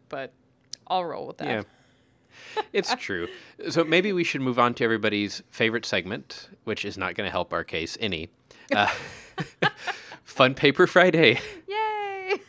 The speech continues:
Speaker 1: Oh, man. So, you know, we just said that we're nerds, but I didn't understand this paper. <laughs>
Speaker 2: You know, this one definitely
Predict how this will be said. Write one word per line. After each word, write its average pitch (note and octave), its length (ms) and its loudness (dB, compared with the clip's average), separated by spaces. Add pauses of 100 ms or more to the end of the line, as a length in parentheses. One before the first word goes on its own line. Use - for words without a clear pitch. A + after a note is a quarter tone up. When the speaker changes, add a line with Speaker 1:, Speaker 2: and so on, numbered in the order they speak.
(640)
Speaker 1:
Oh, A3 220 2
man. F3+ 540 -4
So, G#3 640 0 (240)
you A#3 140 -6
know, F3+ 140 -2
we F3+ 100 -6
just G#3 200 -10
said G#3 140 -8
that E3 140 -4
we're F#3 200 -6
nerds, D3 460 -8
but D#3+ 300 -6
I A#3 140 -8
didn't A3+ 240 -6
understand E3+ 640 -10
this D3 140 -14
paper. D3+ 540 -10
<laughs> - 40 -20 (1120)
Speaker 2:
You C#3+ 60 -2
know, C#3+ 160 2
this D#3 320 0
one D3+ 400 -2 (180)
definitely G#2 800 0